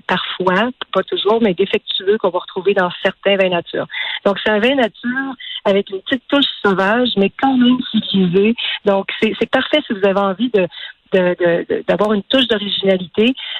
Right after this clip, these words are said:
Euh, et puis, la, les, les accents fumés vont vraiment faire un mariage d'enfer avec des viandes grillées sur un barbecue. Donc, euh, Clos des Fous, Itata deux mille dix-huit à dix-sept dollars quatre-vingt-dix.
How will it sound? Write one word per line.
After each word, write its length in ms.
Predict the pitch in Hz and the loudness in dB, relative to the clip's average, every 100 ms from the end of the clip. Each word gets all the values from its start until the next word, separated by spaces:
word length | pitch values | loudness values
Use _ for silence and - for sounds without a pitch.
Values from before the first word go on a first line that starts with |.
| - | 0
Euh, 520 | 180 175 175 175 175 - | 2 4 4 4 2 2
et 80 | 190 | 0
puis, 120 | 196 | 2
la, 100 | 185 - - | 0 -2 -2
les, 160 | 175 | 0
les 220 | 175 185 180 | 2 2 2
accents 280 | 190 - 233 - | 0 0 0 2
fumés 260 | 202 196 226 | 2 4 4
vont 160 | 196 | 2
vraiment 280 | 165 180 202 | 0 0 0
faire 240 | 202 202 190 | 0 0 2
un 120 | 175 | 0
mariage 460 | 175 175 190 202 214 - - | 0 2 2 2 -2 -4 0
d'enfer 520 | 214 208 208 214 214 | 0 0 0 2 0
avec 280 | - 180 185 | -2 -2 0
des 80 | 185 | 0
viandes 260 | 180 185 196 | 2 2 2
grillées 260 | 180 180 | 0 0
sur 140 | 202 185 | 2 0
un 60 | |
barbecue. 420 | 180 170 170 - 240 277 - - _ | 2 0 0 -2 -2 -2 -10 -14 _
Donc, 220 | 196 196 - | 2 2 2
euh, 120 | 190 | 0
Clos 200 | 190 269 | 2 2
des 140 | 247 233 | 4 2
Fous, 220 | - 254 - | 2 -2 -2
Itata 400 | - 208 - 220 | 0 0 2 0
deux 100 | 202 | 2
mille 200 | 190 180 | 2 0
dix-huit 440 | 185 165 196 247 | -2 0 -2 0
à 60 | 185 | -2
dix-sept 420 | 208 226 240 214 | -2 -2 -2 0
dollars 180 | 196 190 | 0 -2
quatre-vingt-dix. 580 | 190 180 175 170 254 | -2 0 0 0 0